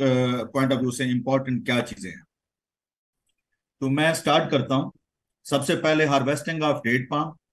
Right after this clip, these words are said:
तो date पाम के पॉइंट ऑफ व्यू से एक बात आप जहन में रखें कि जो इनकी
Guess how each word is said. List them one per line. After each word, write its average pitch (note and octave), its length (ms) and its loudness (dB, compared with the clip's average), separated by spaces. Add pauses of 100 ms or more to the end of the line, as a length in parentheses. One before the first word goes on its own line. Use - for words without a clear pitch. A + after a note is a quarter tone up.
(680)
तो D#3 580 0
date F3+ 420 0
पाम F#3 380 0 (540)
के D#3 80 2
पॉइंट D#3 280 0
ऑफ D#3 100 0
व्यू D#3 140 4
से D#3+ 300 -2 (240)
एक D3+ 160 -4
बात E3 140 4
आप D#3+ 240 6
जहन D3+ 200 -2
में D3 100 -2
रखें D#3 300 -6
कि C#3+ 100 -2
जो C#3+ 380 0
इनकी C#3+ 380 -2